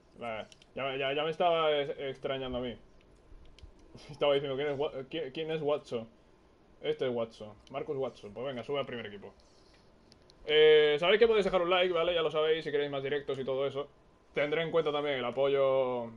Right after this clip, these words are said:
y los likes y todo eso del anterior directo, que había más gente. Pero bueno, aquí podemos, eh, seguir sumando. ¿Por qué no?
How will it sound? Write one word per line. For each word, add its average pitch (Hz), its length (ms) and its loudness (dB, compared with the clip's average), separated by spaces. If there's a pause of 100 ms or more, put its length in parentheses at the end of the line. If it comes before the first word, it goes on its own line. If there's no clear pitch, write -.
y 110 60 -14
los 117 180 -8
likes 131 320 -6
y - 20 -6
todo 123 200 -4
eso 120 200 -4
del 113 120 -2
anterior 120 340 -6
directo, 123 380 -8 (480)
que 110 80 -16
había 113 160 -6
más 110 100 -10
gente. 120 300 -8 (1700)
Pero 117 160 -2
bueno, 143 140 2
aquí 131 120 0
podemos, 139 380 0
eh, 127 500 0
seguir 123 260 -6
sumando. 131 360 -8 (720)
¿Por 110 120 -8
qué 131 120 -4
no? 123 160 -6